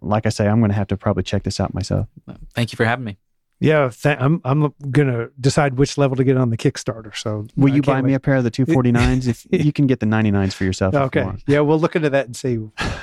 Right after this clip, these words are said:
Speaker 3: So that's
Speaker 1: We'll
Speaker 3: great.
Speaker 1: think
Speaker 3: Better,
Speaker 1: about it.
Speaker 3: better, yeah, better hurry now. There's, uh,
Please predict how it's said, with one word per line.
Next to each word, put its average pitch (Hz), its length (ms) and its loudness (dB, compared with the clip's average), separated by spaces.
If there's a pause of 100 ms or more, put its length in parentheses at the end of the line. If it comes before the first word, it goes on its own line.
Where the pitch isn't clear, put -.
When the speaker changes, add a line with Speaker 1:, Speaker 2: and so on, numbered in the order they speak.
(840)
Speaker 3:
So 127 80 0
that's 127 220 0
Speaker 1:
We'll 143 100 6
Speaker 3:
great. 131 80 0
Speaker 1:
think 139 160 0
Speaker 3:
Better, 185 140 4
Speaker 1:
about 139 140 -2
it. - 20 -2
Speaker 3:
better, 196 240 2
yeah, 160 180 4
better 156 260 0
hurry 151 460 0
now. 143 280 0
There's, 120 360 -4
uh, 123 300 -2